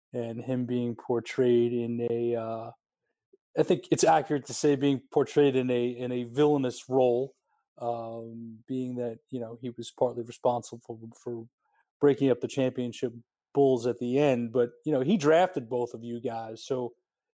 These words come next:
you know, would love a little back and forth between you guys here on, uh, you know, your relationship with him, uh, at, at the time you were in Chicago and,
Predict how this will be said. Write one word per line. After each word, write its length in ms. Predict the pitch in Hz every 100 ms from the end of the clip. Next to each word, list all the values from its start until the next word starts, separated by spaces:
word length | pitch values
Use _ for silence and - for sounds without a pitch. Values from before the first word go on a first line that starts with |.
| -
you 120 | 135
know, 520 | 131 120 120 - - -
would 200 | 131 135
love 180 | 165 151
a 40 |
little 220 | 143 147
back 320 | 120 135 127 127
and 100 | 117
forth 480 | 135 139 123 - -
between 380 | 120 - 131 127
you 140 | 120
guys 340 | 120 123 117 -
here 380 | 127 123 120 117
on, 260 | 113 113
uh, 300 | 117 117 113 - _ _ _ -
you 80 |
know, 160 | 131 117
your 160 | 139 139
relationship 720 | 135 139 151 160 139 156 143
with 120 | 139
him, 420 | 139 156 160 151 139
uh, 640 | 127 127 127 123 127 127
at, 100 | 131
at 200 | 131 127
the 60 | 123
time 360 | 147 143 143
you 120 | 135
were 100 | 131
in 80 | 127
Chicago 800 | - - - 131 151 156 160 151
and, 240 | 123 120